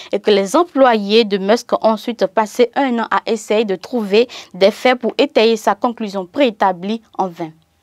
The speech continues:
Et pour finir, prise pour des sorcières, deux femmes lapidées brûlées dans l'est de la R D C. Deux femmes de soixante et soixante-cinq ans accusées de sorcellerie ont été lapidées puis brûlées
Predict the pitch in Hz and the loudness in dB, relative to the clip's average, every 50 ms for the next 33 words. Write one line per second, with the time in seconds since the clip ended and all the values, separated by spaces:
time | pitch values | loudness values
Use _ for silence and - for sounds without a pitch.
0 | _ _ - - 302 359 370 359 349 349 - 330 302 277 277 269 277 285 294 311 | _ _ -4 0 0 0 2 2 -2 0 4 6 6 8 8 8 6 6 6 6
1 | 320 320 _ - 359 370 370 302 - 320 339 269 262 233 - 277 247 233 - - | 6 4 _ 2 4 4 4 4 2 0 2 2 2 2 2 2 2 2 -2 -8
2 | - - 233 233 233 247 269 285 208 196 233 247 - - 254 240 247 220 208 208 | -4 0 2 4 6 6 4 4 4 2 2 2 4 2 2 2 2 2 0 0
3 | - - 208 190 226 233 220 202 202 185 180 190 214 196 196 185 185 185 220 214 | -2 -6 -4 2 2 2 2 0 -6 -10 -8 -8 -6 -6 -4 -2 -2 -2 -2 -2
4 | - 196 180 202 214 196 - - - 269 233 214 196 190 - - 170 156 _ _ | -4 -8 -6 -2 -2 -2 0 2 0 0 0 0 -6 -6 -6 -10 -16 -18 _ _
5 | _ _ _ _ _ - - - - _ - - 240 233 226 - 262 247 254 214 | _ _ _ _ _ -20 -20 -20 -20 _ 2 2 2 2 4 2 2 2 2 2
6 | 190 185 - - 226 202 196 - 233 233 - 254 220 - 226 208 202 - 214 202 | 0 -2 -2 0 0 0 0 0 -4 -2 -2 -4 -4 -2 -6 -6 -6 -6 -12 -12
7 | - - - 277 269 262 _ - 254 220 - - - 359 359 _ - 269 262 233 | -8 -2 -2 -2 -2 -2 _ -4 -4 -2 0 0 -2 -2 -2 _ 0 0 0 0
8 | 208 190 196 240 233 208 190 - - - 285 285 - - 285 - 226 196 180 214 | 0 2 2 2 2 2 -2 -2 2 2 2 2 4 4 2 2 2 0 0 -2
9 | 233 - - 226 214 208 196 190 196 247 320 339 - 277 233 202 208 220 214 - | -2 0 0 -2 -2 -2 -2 0 2 2 0 0 0 -4 -2 0 -2 -2 -2 -6
10 | 208 185 190 214 233 233 208 202 208 214 - | -12 -10 -6 -6 -4 -4 -4 -4 -6 -6 -8